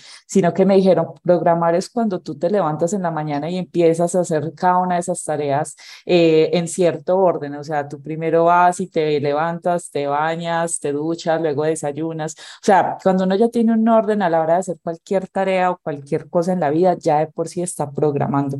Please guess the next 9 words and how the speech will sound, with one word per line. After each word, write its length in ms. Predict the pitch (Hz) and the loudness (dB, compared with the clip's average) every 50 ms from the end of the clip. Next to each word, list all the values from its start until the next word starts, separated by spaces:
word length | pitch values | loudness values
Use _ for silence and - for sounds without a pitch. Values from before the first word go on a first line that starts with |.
| 139 - - - - - - - - _ | -10 -14 -18 -20 -20 -20 -20 -20 -20 _
Y 160 | - - 196 | 0 0 2
muy 220 | 175 190 196 190 180 | 4 4 4 4 4
certero 420 | - 208 190 196 - 214 208 214 | 2 2 2 2 2 4 4 4
lo 100 | 214 202 | 2 2
que 140 | - - 180 | 0 -2 -4
tú 160 | - - 156 | -4 -2 -2
dices, 400 | 156 180 220 240 226 214 165 151 | -2 0 0 0 2 0 0 0
o 60 | 165 | 0
sea, 280 | 160 180 170 160 156 | 0 2 2 2 0